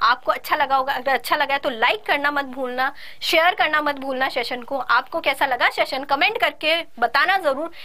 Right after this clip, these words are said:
इसके अलावा, इसके अलावा जो मैंने question दे रखा है, यस, जो question दे रखा है उसको homework करके लाना है आपको, Homework करके बताना है, ठीक है बच्चे? So मिलते हैं, इसके अलावा जो भी डाउट है आप मुझसे पूछ सकते हो, comment box में लिख सकते हो, ठीक है बच्चा? तब तक के लिए बाय बाय। कल हम,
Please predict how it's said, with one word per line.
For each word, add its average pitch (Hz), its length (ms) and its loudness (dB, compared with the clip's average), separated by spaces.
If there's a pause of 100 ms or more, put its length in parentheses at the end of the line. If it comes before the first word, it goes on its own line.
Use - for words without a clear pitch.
(180)
इसके - 240 0
अलावा, 269 300 2 (180)
इसके 277 240 -4
अलावा 294 220 4
जो 302 160 0
मैंने 294 180 2
question 285 400 -2
दे 254 180 4
रखा 233 240 -4
है, - 140 -12 (220)
यस, 302 280 2
जो 262 100 2
question 285 300 2
दे 269 120 6
रखा 294 140 2
है 320 80 6
उसको 302 260 0
homework 269 320 0
करके 247 220 -2
लाना 226 260 -2
है 226 80 0
आपको, - 300 -8 (440)
Homework 320 380 4
करके 302 260 2
बताना 233 320 -4
है, - 120 -14 (140)
ठीक 339 140 0
है 392 60 6
बच्चे? 392 260 0 (360)
So 349 100 2
मिलते 330 260 2
हैं, 392 240 2
इसके 302 220 -2
अलावा 311 180 2
जो 277 160 -4
भी 294 100 -6
डाउट 277 260 2
है - 80 0
आप 247 160 -2
मुझसे 262 220 -6
पूछ 285 200 -4
सकते 277 240 -4
हो, 285 80 0
comment 294 300 -2
box 262 260 -2
में 415 100 -4
लिख 254 180 -8
सकते - 260 -16
हो, - 60 -18 (440)
ठीक 330 100 -4
है 381 80 0
बच्चा? 370 260 0 (160)
तब 269 140 -2
तक 285 100 0
के 311 80 -2
लिए 302 100 2
बाय 262 160 2
बाय। 302 140 0 (180)
कल 403 200 4
हम, 392 260 0